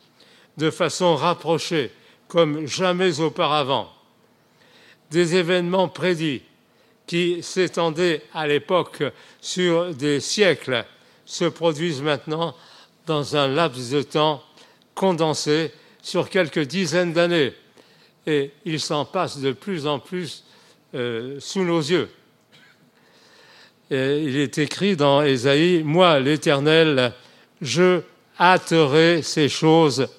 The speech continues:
en leur temps. Le facteur temps ne vous appartient pas, ni à moi non plus, il appartient à Dieu. Euh, je ne me fais pas de soucis en, en ce qui me concerne,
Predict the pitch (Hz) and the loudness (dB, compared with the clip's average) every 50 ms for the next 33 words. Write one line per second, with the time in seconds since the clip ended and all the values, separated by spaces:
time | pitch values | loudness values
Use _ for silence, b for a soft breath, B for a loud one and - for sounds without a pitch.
0 | - 147 135 135 131 127 113 - - - 156 123 95 - - _ _ _ _ _ | -2 0 0 2 2 2 0 0 0 0 0 0 0 -4 -12 _ _ _ _ _
1 | _ _ b b b b b b b b b b b b b b b b b _ | _ _ b b b b b b b b b b b b b b b b b _
2 | _ _ _ _ _ _ _ _ _ _ _ _ _ _ _ _ _ _ _ _ | _ _ _ _ _ _ _ _ _ _ _ _ _ _ _ _ _ _ _ _
3 | _ _ _ _ _ - 220 202 160 160 147 - - 180 156 123 - - 175 165 | _ _ _ _ _ -10 -6 -2 -2 -2 -2 0 0 0 0 0 0 2 2 2
4 | - - - - - 185 185 175 156 123 - - _ _ b b b b b b | 2 0 -6 2 4 4 4 4 2 -2 -10 -18 _ _ b b b b b b
5 | b b _ - 156 156 143 143 175 165 139 160 156 127 - 165 127 107 - 151 | b b _ 0 0 0 2 2 0 2 2 2 2 2 2 0 0 2 2 0
6 | 139 127 - 143 143 147 151 139 139 135 127 131 135 135 139 131 101 113 135 143 | 0 0 2 0 0 2 2 2 0 0 2 2 2 2 2 0 0 0 -2 -2
7 | 143 123 B B B B B B B - 160 147 147 131 - 147 120 - - 160 | -2 -2 B B B B B B B -6 -2 -2 -2 0 0 -2 -4 -2 0 0
8 | 139 131 131 120 117 151 160 120 95 - - _ _ _ _ _ _ - - - | 2 2 2 2 2 2 2 2 0 -6 -20 _ _ _ _ _ _ -20 -20 -20
9 | - - - - _ - _ _ _ _ _ _ b b b b b b b b | -20 -20 -20 -20 _ -20 _ _ _ _ _ _ b b b b b b b b
10 | b b b b b _ _ - 151 139 139 131 127 117 b b b b b b | b b b b b _ _ -4 -2 0 0 0 -2 -6 b b b b b b
11 | - - 175 170 165 165 165 151 - 170 156 135 - 156 143 - - - 165 147 | -2 2 4 4 6 6 6 4 4 2 0 2 4 2 2 2 2 -2 -2 -2
12 | 123 - - 175 160 151 139 131 131 131 131 117 - - - 139 120 - - 131 | -2 -2 -2 0 2 2 2 2 0 0 -2 -4 -6 -4 -6 -6 -6 -2 -2 -2
13 | 113 - - 147 165 165 143 | -2 0 2 2 4 4 2